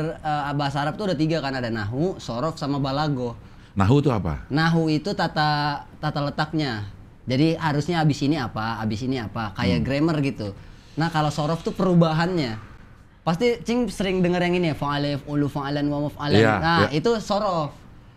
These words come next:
Speaker 1: Jadi perubahan, jadi dari satu kata kerja bisa jadi apa aja.
Speaker 2: Oh,
Speaker 1: Contoh,
Speaker 2: makanya akar
Speaker 1: ah.
Speaker 2: katanya bisa sama.
Speaker 1: Betul, akar katanya satu, fa'ala,
Speaker 2: Ah.
Speaker 1: bahasa Arab itu.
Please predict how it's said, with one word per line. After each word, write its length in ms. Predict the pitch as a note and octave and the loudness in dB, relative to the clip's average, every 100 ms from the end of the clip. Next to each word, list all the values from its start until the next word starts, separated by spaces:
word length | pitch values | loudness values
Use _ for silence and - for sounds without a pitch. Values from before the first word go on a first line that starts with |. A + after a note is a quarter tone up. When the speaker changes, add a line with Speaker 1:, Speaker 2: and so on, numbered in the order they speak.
| - | -4
Speaker 1:
Jadi 200 | - G3 | 2 2
perubahan, 680 | F#3+ G3 G3+ F#3+ F3+ D#3+ C3 | 2 2 4 2 2 0 0
jadi 240 | C#3+ D#3 D#3 | 0 2 2
dari 260 | D#3 D3 D3 | 2 0 0
satu 260 | D#3 D3 D#3+ | -2 -4 -4
kata 260 | D3 C#3 | -4 -4
kerja 420 | C3 G3+ E3+ C#3+ B2+ | -4 0 2 2 4
bisa 260 | C#3+ D3 | 4 4
jadi 280 | E3 D3+ D3 | 2 2 0
apa 200 | B2+ C3 | -2 -4
aja. 320 | C#3 A#2+ G2 F#2+ - - - - | -4 -4 -4 -8 -12 -18 -20 -4
Speaker 2:
Oh, 340 | E2+ F2 E2+ E2 | 0 2 0 -2
Speaker 1:
Contoh, 220 | A2+ A2+ | -2 2
Speaker 2:
makanya 260 | A2 C3+ C3 | 2 2 2
akar 200 | B2 A#2 | 2 2
Speaker 1:
ah. 60 | A2+ | 2
Speaker 2:
katanya 320 | A#2+ B2+ D3+ | 2 4 6
bisa 260 | C#3 A2+ A#2 | 6 4 4
sama. 460 | A#2 C3+ D3 C#3+ | 4 6 6 6
Speaker 1:
Betul, 640 | D3+ A3 A#3+ A3+ G#3 F#3 E3+ | 4 4 4 4 2 0 0
akar 260 | F3 F#3+ E3+ | -2 0 0
katanya 260 | F#3 B3 | 2 4
satu, 180 | B3 A3+ | 2 2
fa'ala, 600 | G#3+ G3+ F#3+ A3 G3+ E3+ - | 2 4 4 4 4 2 2
Speaker 2:
Ah. 300 | - G#2+ G2+ | 2 4 4
Speaker 1:
bahasa 220 | D3+ D3+ E3 | 4 4 2
Arab 220 | E3 D#3 | 2 0
itu. 300 | D#3 A#2 B2 | -2 -4 -4